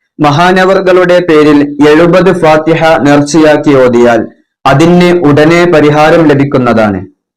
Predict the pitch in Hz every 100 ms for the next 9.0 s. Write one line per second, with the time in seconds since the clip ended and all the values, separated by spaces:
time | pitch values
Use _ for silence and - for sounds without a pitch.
0 | _ _ _ 131 147 165 170 175 160 151
1 | 170 170 175 170 165 165 151 143 139 135
2 | - 143 147 165 170 180 180 170 160 160
3 | 160 170 165 147 151 - 165 160 156 156
4 | 135 131 127 127 123 - _ _ _ 143
5 | 147 156 165 180 185 185 156 165 170 165
6 | 165 156 151 156 139 151 160 160 160 147
7 | 139 156 - 160 156 147 151 143 143 131
8 | 131 143 147 147 131 120 131 113 113